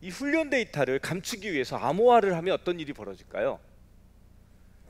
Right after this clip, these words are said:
아, 물론 이제 암호화된 데이터에서 훈련을 하면 아무것도 나올 수 없을 것 같-, 없겠죠. 근데 암호화된 데이터에서 훈련을 한다기보다 조금은 다르게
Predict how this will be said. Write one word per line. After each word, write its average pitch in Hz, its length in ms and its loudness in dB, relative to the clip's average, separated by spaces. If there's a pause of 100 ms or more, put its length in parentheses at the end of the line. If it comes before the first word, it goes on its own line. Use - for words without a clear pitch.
아, 127 100 0
물론 196 340 -2
이제 135 320 0
암호화된 180 520 4
데이터에서 135 460 0
훈련을 170 340 -2
하면 120 220 -4
아무것도 131 360 -6
나올 110 180 -2
수 107 160 -10
없을 113 420 -8 (120)
것 127 100 -4
같-, - 180 -12 (120)
없겠죠. - 580 0 (1200)
근데 185 340 10
암호화된 233 560 4
데이터에서 233 520 6
훈련을 233 420 2
한다기보다 190 640 4
조금은 269 380 -2
다르게 123 600 2